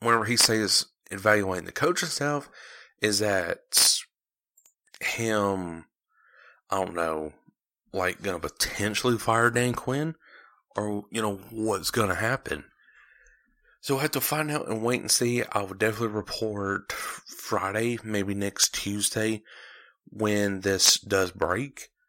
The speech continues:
if Dan Quinn is fired. I don't think he is,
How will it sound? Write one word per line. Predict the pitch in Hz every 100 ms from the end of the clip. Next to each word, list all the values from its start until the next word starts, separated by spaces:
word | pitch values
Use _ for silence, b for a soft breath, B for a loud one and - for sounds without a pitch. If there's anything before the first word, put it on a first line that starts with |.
| b b b b
if | - 98 104 - 101
Dan | 104 104
Quinn | - 101 101 101
is | 98 98 98
fired. | 87 92 113 -
I | 95
don't | 101 120
think | - - - 123 127
he | - 127
is, | - 113 127 143